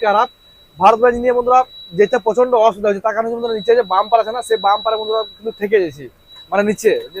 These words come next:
লেগে বন্ধু-, শালা বারে বারে হাওয়া ডাউন হয়েছে। হাওয়া ডাউন হলে বন্ধুরা এই সিগন্যালটা পিছনে প্রচণ্ড খারাপ লাগছে। শুভ ইন্ডিয়া ওয়ে ব্রিজ বন্ধুরা, এইটা আগে বন্ধুরা ছোট বড় কাটা ছিল, এখন দেখছি বন্ধুরা বিশাল বড় করেছে, তার কারণে বন্ধুরা আঠারো চাকা ছাড়া আর গাড়ি নাই, ষোলো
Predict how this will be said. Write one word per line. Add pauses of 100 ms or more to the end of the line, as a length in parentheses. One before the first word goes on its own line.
লেগে
বন্ধু-, (380)
শালা
বারে
বারে
হাওয়া (100)
ডাউন
হয়েছে।
হাওয়া
ডাউন
হলে
বন্ধুরা
এই
সিগন্যালটা
পিছনে
প্রচণ্ড (100)
খারাপ
লাগছে। (460)
শুভ (200)
ইন্ডিয়া
ওয়ে
ব্রিজ
বন্ধুরা,
এইটা (420)
আগে
বন্ধুরা
ছোট
বড় (120)
কাটা
ছিল,
এখন
দেখছি
বন্ধুরা (140)
বিশাল
বড় (100)
করেছে, (400)
তার
কারণে
বন্ধুরা
আঠারো
চাকা
ছাড়া
আর (460)
গাড়ি (100)
নাই,
ষোলো